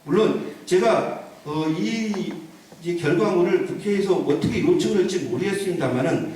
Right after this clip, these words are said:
그 결과물이랑 상관없이 제가 지금 하고 있는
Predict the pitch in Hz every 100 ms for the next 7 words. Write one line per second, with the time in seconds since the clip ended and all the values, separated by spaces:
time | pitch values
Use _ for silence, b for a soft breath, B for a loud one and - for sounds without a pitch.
0 | B 208 226 - 139 175 202 190 190 -
1 | - 269 143 151 151 170 - - - -
2 | - 175 - 233 - 214 165 127 262 247
3 | 208 214 - 226